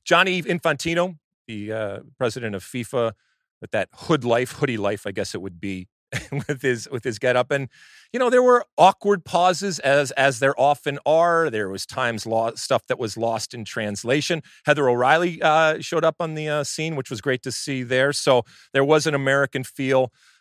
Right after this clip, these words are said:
And, you know, ultimately, this was about the information. They really dragged it on there for a while until, until finally giving us the information. But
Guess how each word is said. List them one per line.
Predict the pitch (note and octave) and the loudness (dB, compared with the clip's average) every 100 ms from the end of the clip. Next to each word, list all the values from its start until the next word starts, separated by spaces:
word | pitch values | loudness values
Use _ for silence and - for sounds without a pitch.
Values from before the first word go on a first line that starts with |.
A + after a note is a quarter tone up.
| _ - | _ -4
And, | C#3+ F3+ | -4 -2
you | |
know, | G#3 C3 | 0 2
ultimately, | F#3 F#3 F3+ D#3+ | 2 0 -2 -2
this | C#3+ C#3+ | -2 -2
was | D#3+ C3+ | -2 -2
about | C3 B2 | 0 0
the | A#2+ | -2
information. | A#2 A#2+ A#2 G#2 F2+ | -8 -4 -2 -4 -2
They | B2 | 0
really | D#3 F#3+ C3 | 2 2 0
dragged | A2+ B2+ C3 B2+ | -2 -2 0 -2
it | A2+ | 0
on | B2 C#3 E3 - _ | 0 0 -2 -8 _
there | D3 D3+ | -2 -2
for | D3 D#3+ | -2 -4
a | C#3+ | -2
while | B2+ B2+ C#3+ | 0 0 0
until, | A#2+ - C3+ A#2+ A#2 _ - | -4 -6 -8 -8 -10 _ -16
until | B2 A2 F#2 - A2 A#2 | -14 -14 -18 -16 -10 -10
finally | - A#2+ A2+ | -6 -6 -6
giving | G#2+ B2 A#2 | -6 -4 -2
us | A2+ | -4
the | - A2 | -4 -8
information. | - A#2 A2+ A2+ - B2+ | -6 -6 -4 -4 -6 -2
But | A#2 A#2 | 0 0